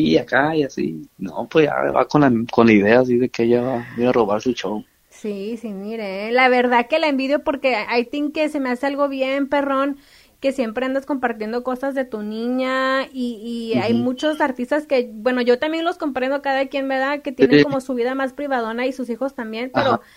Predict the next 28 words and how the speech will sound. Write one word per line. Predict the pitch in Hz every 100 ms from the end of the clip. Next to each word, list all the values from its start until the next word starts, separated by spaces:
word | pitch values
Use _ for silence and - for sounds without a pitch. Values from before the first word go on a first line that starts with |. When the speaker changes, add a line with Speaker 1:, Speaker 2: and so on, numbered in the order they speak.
| - _ _ _ _ _
Speaker 2:
¿por | 294 285
qué | 285
tú | 285
enseñas | 339 339 339 381
a | 381
tu | 294
niña? | 277 285 240 190 - _ -
Speaker 1:
Eh, | 139 147 143 143 139 135 127 110 _ _ _ - 208 -
no | 131 156
sé, | - 170 202 240
pues | 226 220
que | - 233 220 185 139 120 _ _ _
yo | 123 131
creo | - 151 170
que, | - 160 135 120 110 101 101 _ _
quién | - 147
sabe | 143 143 165
ahorita | 165 143 - 139 156
en | 147
estos | 143 - 147 -
tiempos | 127 131 143 - 143 120
así, | - 131 151 156 139
a | 127
lo |
mejor | 113 - 123 131
no | 131
tanto, | - 104 113 120 120 113 -
pero | - 120 120